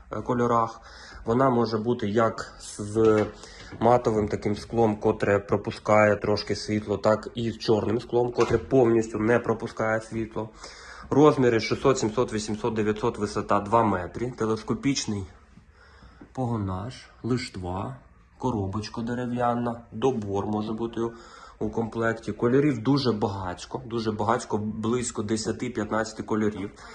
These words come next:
Деякі моделі знаходяться на складських залишках, ну а деякі ми, звичайно, робимо на замовлення. Звичайно, немає ніяких стиків плівки, повністю є дерев'яна стійка, фі-, е, фільонка з М Д Ф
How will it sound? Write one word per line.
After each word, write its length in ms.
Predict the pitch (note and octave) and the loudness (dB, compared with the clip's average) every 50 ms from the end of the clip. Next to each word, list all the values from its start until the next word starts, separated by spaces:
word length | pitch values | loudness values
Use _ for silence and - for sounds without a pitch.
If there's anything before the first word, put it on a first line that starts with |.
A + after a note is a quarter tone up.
| - - - - - - | -18 -20 -20 -18 -8 0
Деякі 320 | A#2+ D3 D#3+ C#3 - A#2+ | 2 2 2 2 0 -2
моделі 380 | A2 A2 G#2+ A2+ A#2 G#2+ G#2+ G2+ | 0 0 0 0 0 0 0 -2
знаходяться 640 | G2+ G#2+ G#2+ G#2 - A#2+ A2 G#2 G2 - - F#2+ | -2 -2 -4 -2 -2 -2 0 0 -2 -4 -4 -4
на 200 | G2 A2 B2+ C3 | 0 2 0 0
складських 480 | - - - G#2 G2+ G#2 - - A#2 G#2 | 0 -2 -2 -2 -2 -2 -2 -2 -2 -2
залишках, 720 | G2 G2 F2+ F2+ F#2 F#2+ A2 - - D#3 D#3+ D#3+ - - - - - | -2 -2 -2 -2 -2 -4 -4 -4 -4 -4 -4 -4 -6 -16 -16 -6 -2
ну 100 | F#3 G3 | 0 0
а 80 | D3 | 0
деякі 420 | A2 G#2 G2 B2 D3 D3 - A#2+ G#2+ | 0 0 0 0 0 -2 -2 -4 -2
ми, 320 | G2+ F#2+ G2+ A#2 B2 A#2+ | -2 -2 0 0 -2 -2
звичайно, 640 | G2+ F#2+ F#2+ F2 - - G2+ G#2+ A2+ A#2 A2+ G#2+ G#2+ - - - - - - - - - - | -4 -6 -8 -6 -2 0 0 0 2 2 0 -2 -2 -6 -18 -20 -18 -18 -16 -16 -16 -10 -6
робимо 520 | - G2+ A2 B2 B2+ B2+ A#2+ A#2 A2+ G#2+ | -2 2 2 2 2 2 2 2 2 2
на 240 | G2 G2 A2 B2 B2+ | 4 4 4 4 4
замовлення. 880 | A#2+ B2 B2 B2 A#2 A2+ A2 G#2 F#2+ F#2+ F#2 F2+ F2 F2 E2+ E2 E2 - - - - - - - | 4 4 4 4 4 6 6 4 4 2 0 -2 -2 -2 -4 -4 -6 -8 -10 -10 -10 -10 -6 -6
Звичайно, 800 | G#2+ G2+ G#2 B2+ C3 - - C3 B2 B2 A#2+ A2+ A2 G#2 G#2 G2+ - - | -4 -2 0 0 0 2 2 4 4 6 4 4 4 2 0 -2 -6 -4
немає 420 | G#2+ A2 A2+ A#2 A#2 A2+ G#2 G2+ | -2 0 2 4 4 4 4 4
ніяких 600 | G2+ G#2 G#2+ A2+ A#2 A#2+ A#2+ - A2 G#2 - - - - - - - - - - _ - | 2 0 0 0 0 0 0 -2 -8 -8 -10 -12 -18 -20 -20 -20 -20 -20 -20 -20 _ -18
стиків 480 | - - - A2+ G2+ - A2 G#2 G#2+ | -16 -6 -6 -6 -4 -2 -2 -4 -4
плівки, 640 | - - F#2+ F#2 F#2 G2 F#2+ - - - B2 C#3 C#3 - - - | -4 -8 -6 -4 -4 -4 -6 -6 -8 -8 -6 -6 -8 -8 -12 -6
повністю 640 | - B2 C3 A#2+ A2 G#2+ G#2 G#2 - - G#2+ G2 G2 | -2 0 2 2 2 2 2 0 -2 -6 -6 -4 -4
є 320 | G2 G#2 A2 A2 G#2 F#2+ - - | 0 0 2 2 2 0 0 -2
дерев'яна 580 | G#2+ G#2 G#2+ A2 G#2+ G2+ A2 G#2 G2+ G2 G2 F2+ | 0 2 2 2 4 4 4 2 2 2 0 -2
стійка, 640 | - - - G2+ F#2+ F#2 G2 - A2 A#2 - - - - - - - - - - - - - | -4 -8 -8 -8 -8 -8 -6 -2 -2 0 0 -2 -2 -4 -4 -4 -4 -4 -6 -6 -6 -8 -6
фі-, 160 | - B2+ A2+ - | -6 -4 -2 0
е, 180 | A2 G#2+ G#2 G2+ | 0 0 0 0
фільонка 520 | - - A#2+ A2+ G#2 G2+ G2 G2 - A2 | -2 -4 0 0 2 2 2 0 0 0
з 60 | G#2+ A2 | 2 2
М 140 | A2+ A2+ A2 | 2 2 0
Д 140 | A2+ A2+ | 0 0
Ф 240 | A2+ A2+ A2+ - - | 0 -2 -4 -4 -6